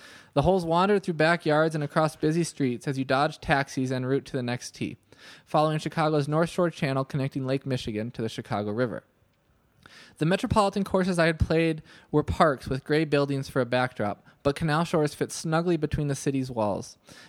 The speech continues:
It was a sort of place that didn't survive in urban America anymore, no matter how much cities needed places like them. When I arrived with Joel, who was home from L A visiting family, fifty kids occupied the first two holes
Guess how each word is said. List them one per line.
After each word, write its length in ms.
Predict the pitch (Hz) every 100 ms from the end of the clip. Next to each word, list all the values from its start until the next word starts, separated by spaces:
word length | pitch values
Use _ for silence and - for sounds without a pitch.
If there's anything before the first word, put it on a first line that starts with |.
| -
It 80 | 151
was 140 | 165
a 60 | 175
sort 240 | - 208
of 100 | 220
place 260 | - 180 170
that 120 | 151
didn't 260 | 160 170 170
survive 420 | 170 147 135 135
in 100 | 139
urban 240 | 135 135
America 440 | 131 123 123 127 120
anymore, 500 | 123 117 104 98 101 _ _ -
no 120 | 139
matter 220 | 143 147
how 160 | 139 160
much 240 | 165 147
cities 380 | - 151 147 139
needed 340 | 139 139 131 -
places 420 | 120 123 123 113
like 220 | 107 -
them. 180 | - - _ _ - - -
When 140 | 147
I 80 | 165
arrived 380 | 170 180 214 208
with 140 | 196
Joel, 460 | - 131 127 147 156
who 80 | 160
was 160 | 151
home 220 | 165 165
from 160 | 170 180
L 180 | 143 143
A 80 | 143
visiting 340 | 135 143 143
family, 480 | - 127 110 104 101 - - _
fifty 440 | - 190 196 214
kids 420 | 185 202 175 131
occupied 520 | 101 135 165 156 143 135
the 60 |
first 340 | - 147 147 -
two 180 | 175
holes 500 | 156 139 123 120 131